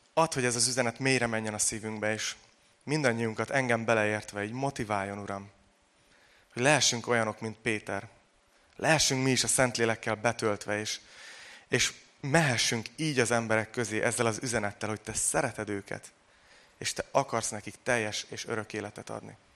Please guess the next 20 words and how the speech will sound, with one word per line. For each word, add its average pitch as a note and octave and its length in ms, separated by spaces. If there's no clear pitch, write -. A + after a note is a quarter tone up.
Te A#2+ 100
meg C#3 180
akarod A#2+ 300
őket A2 260
menteni A2 380
a G#2+ 60
bűneik G#2 440
következményétől. G2+ 1040
Uram, B2+ 220
kérlek, D#3 300
hogy A#2 120
használj A#2+ 400
minket G#2+ 280
gyülekezetként G2+ 920
ebben. A2 500
Imádkozunk B2+ 560
azért, A#2+ 220
hogy A#2 100
nagyon C3 260
sokan, G#2+ 520